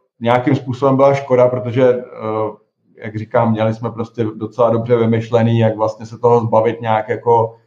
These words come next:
smysluplnějc a vytvořit nějakou hodnotu a dát to tha-, třeba někomu, kdo by z toho uměl vykřesat něco jiného a k-, komu by to bylo mnohem blíž jejich jako purpose.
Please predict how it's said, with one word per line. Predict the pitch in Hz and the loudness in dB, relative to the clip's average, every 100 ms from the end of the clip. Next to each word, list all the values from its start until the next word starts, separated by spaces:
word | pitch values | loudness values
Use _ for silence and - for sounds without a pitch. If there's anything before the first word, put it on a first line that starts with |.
| _ | _
smysluplnějc | _ 123 117 127 123 120 117 113 117 | _ -4 -2 -2 -2 0 0 0 -2
a | 107 - 113 | -4 -8 -14
vytvořit | 107 107 120 120 | -12 -6 -6 -6
nějakou | 117 113 113 117 | -2 -2 0 0
hodnotu | 113 117 110 117 117 | 0 0 -2 2 2
a | 110 | 4
dát | 104 104 | 2 0
to | 110 | -6
tha-, | 117 107 | -6 -10
třeba | - 110 | -2 -2
někomu, | 110 110 117 113 113 - _ | 0 -2 0 0 0 -8 _
kdo | 107 | -10
by | 110 | -10
z | - | -6
toho | 117 113 | 0 0
uměl | 110 113 | 2 2
vykřesat | 110 107 120 117 - | 2 0 -4 0 -2
něco | 110 - 120 | -2 -6 -2
jiného | 107 110 113 | -2 0 0
a | 110 | 0
k-, | - - - _ _ | -4 -20 -20 _ _
komu | 113 110 | -2 -2
by | 110 | 0
to | 113 | 0
bylo | 113 | 0
mnohem | 110 110 113 | 0 0 -2
blíž | 104 110 - | -2 -6 -2
jejich | 107 113 107 - | 2 2 0 -6
jako | 104 117 | -6 -6
purpose. | - 113 107 127 139 | 0 -2 0 -4 -4